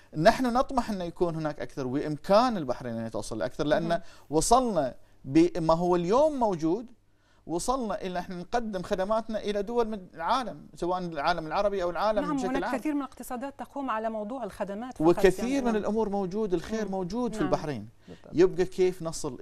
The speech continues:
Speaker 1: إلى
Speaker 2: مم.
Speaker 1: موظفي القطاع العام، نصنع منهم قادة، والقيادة ليست end result، ليست،
Speaker 2: مم.
Speaker 1: ليست هدف في نهايته. القيادة عبارة عن عملية متواصلة
Speaker 2: متواصل،
Speaker 1: من
Speaker 2: نعم.
Speaker 1: التواصل بين القادة.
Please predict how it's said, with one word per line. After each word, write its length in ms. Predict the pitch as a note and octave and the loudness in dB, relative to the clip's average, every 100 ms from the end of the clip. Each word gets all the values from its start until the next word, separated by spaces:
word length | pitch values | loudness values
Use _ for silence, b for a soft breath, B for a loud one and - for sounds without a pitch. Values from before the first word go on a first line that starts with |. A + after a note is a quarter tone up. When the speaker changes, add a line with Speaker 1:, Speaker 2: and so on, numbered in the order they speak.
| - | -4
Speaker 1:
إلى 320 | D3+ C#3+ B2 | 0 2 0
Speaker 2:
مم. 360 | C3 C#3 G3 F#3+ - - | -2 -12 -18 -18 -18 -8
Speaker 1:
موظفي 360 | B2 B2 B2 E3+ | -4 -2 -2 -4
القطاع 300 | - D3+ C3 | -2 0 0
العام، 360 | B2 B2 A2+ | -2 -4 -4
نصنع 420 | C#3 - D#3 D3 | -6 -4 -4 -4
منهم 520 | C3+ D#3 D3+ D3+ D3+ D3 - | -4 -6 -6 -6 -8 -10 -2
قادة، 340 | D3+ C3+ A2 F#2+ B B B B | 6 6 4 -6 B B B B
والقيادة 680 | C#3 - D3+ F#3 G#3+ E3+ | 2 4 4 6 4 2
ليست 880 | D#3 F3+ G3+ F3 - D3+ - - - - - _ _ _ _ _ _ _ _ _ - | 2 2 0 -4 -2 -4 -4 -14 -16 -16 -20 _ _ _ _ _ _ _ _ _ -2
end 140 | D#3+ C#3 | 0 2
result، 440 | B2+ A#2 F#2 - | 0 -2 -6 -10
ليست، 440 | A2+ D#3 F3 G3 | 0 0 2 0
Speaker 2:
مم. 100 | G#3 - | -2 -2
Speaker 1:
ليست 440 | E3+ G3 - F#3+ - | 2 2 0 -2 -4
هدف 340 | E3 F#3 F3 - | 0 2 2 -2
في 160 | - | -4
نهايته. 580 | C#3 D3+ D#3+ D#3 C3 G#2 - b b b b - | -2 0 0 0 -2 -8 -12 b b b b -4
القيادة 560 | C3+ - C#3 F3+ D#3+ | -4 0 2 2 2
عبارة 340 | C#3+ D#3 E3 D#3 | 0 2 4 4
عن 220 | E3+ E3 | 0 -4
عملية 580 | A#2+ B2+ C3 D3 C#3 C3 | -4 -4 -4 -6 -4 -4
متواصلة 680 | B2+ - B2+ D3 G#3 F#3+ C3 | -6 -4 0 2 2 2 2
Speaker 2:
متواصل، 160 | B2 | 0
Speaker 1:
من 120 | B2 D#3+ | 0 -4
Speaker 2:
نعم. 100 | F3 | -6
Speaker 1:
التواصل 720 | - F3 F3+ G3 F#3+ F#3 E3 | -2 2 4 4 2 -2 -2
بين 260 | D#3+ F#3 | 0 -2
القادة. 520 | E3+ - E3+ D#3 G#2 | -4 -4 0 0 -2